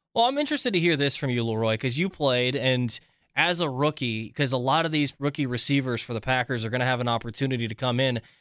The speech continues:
How long did it take for you to feel comfortable on the field? Obviously, you didn't play receiver, but these guys are gonna have that opportunity to get out there. And you've seen it with even other guys. Justin Jefferson, his rookie season,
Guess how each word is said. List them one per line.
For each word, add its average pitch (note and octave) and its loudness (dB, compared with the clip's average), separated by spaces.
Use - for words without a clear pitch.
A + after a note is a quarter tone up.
How A3+ 2
long C#4 2
did G#3+ 0
it D#3 -2
take F3+ 0
for D#3+ -6
you D#3 2
to D#3 -2
feel C#3 0
comfortable C3 0
on B2+ 0
the A2+ -4
field? A2 -4
Obviously, C#3+ 0
you C3+ 2
didn't B2 0
play C3 2
receiver, A#2+ 0
but C#3+ 0
these G3+ 2
guys D#3+ 0
are D3 -2
gonna D#3+ 0
have D3 0
that C3+ 0
opportunity C#3+ 0
to A#2+ -2
get C3+ 2
out C#3+ 0
there. A#2+ 0
And D#3 2
you've B3+ -2
seen D4+ 2
it A3 4
with F#3 0
even G3 0
other F#3+ 2
guys. A#2+ -2
Justin F3+ 0
Jefferson, E3 0
his E3 0
rookie F3 0
season, D3+ 0